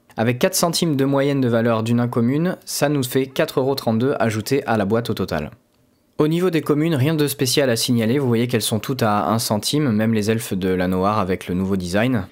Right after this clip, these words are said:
ce qui nous fait environ, euh, trois euros quatre-vingt-seize ajoutés à la valeur de la boîte. Il faudra juste surveiller pour les communes et les incommunes leur valeur en foil. Vous voyez notamment pour les communes qu'on a Option,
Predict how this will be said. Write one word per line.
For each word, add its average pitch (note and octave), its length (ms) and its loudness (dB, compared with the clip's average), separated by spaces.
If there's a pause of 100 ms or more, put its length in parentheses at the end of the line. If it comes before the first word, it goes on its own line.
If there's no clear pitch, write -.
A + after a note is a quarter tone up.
ce - 140 -8
qui D3+ 100 0
nous D3+ 140 0
fait C3+ 180 -2
environ, B2+ 600 2
euh, A2+ 40 2
trois B2+ 220 0
euros B2 260 2
quatre-vingt-seize A#2 880 0
ajoutés A2+ 540 0
à G2+ 80 0
la G2+ 100 2
valeur A2 240 0
de A#2 80 0
la F#2 140 0
boîte. G2 280 -2
Il A2+ 60 -10
faudra G#2 300 0
juste C3 160 -2
surveiller C3 580 0 (280)
pour D3+ 140 2
les C#3+ 120 0
communes C#3 420 0 (120)
et D3 80 2
les C3 180 0
incommunes B2 640 0
leur B2+ 260 0
valeur B2 440 0
en A2 100 0
foil. F#2 400 -2 (180)
Vous A2 140 -4
voyez B2+ 240 2
notamment A#2+ 380 0
pour B2 140 -2
les A#2 120 0
communes C3+ 340 0
qu'on A#2 200 0
a A2 240 -2
Option, D3+ 500 -2